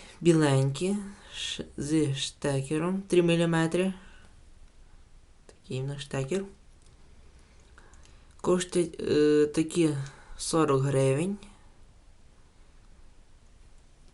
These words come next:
І пише Л Р на одному навушнику, на другому. Ну, тут не видно, освітлення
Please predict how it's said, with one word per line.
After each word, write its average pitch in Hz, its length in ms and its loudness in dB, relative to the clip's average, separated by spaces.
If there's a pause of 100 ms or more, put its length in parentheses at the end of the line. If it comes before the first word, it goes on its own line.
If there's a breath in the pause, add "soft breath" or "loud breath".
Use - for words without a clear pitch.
(340)
І 135 60 -8
пише 147 540 -2 (1700 loud breath)
Л 196 320 2 (320)
Р 143 240 -2
на 147 140 -4
одному 156 300 -2
навушнику, 156 480 -4
на 151 60 -4
другому. 143 320 -4
Ну, 160 60 -6
тут 156 220 -8
не 147 140 -2
видно, 147 400 -2
освітлення 139 640 -2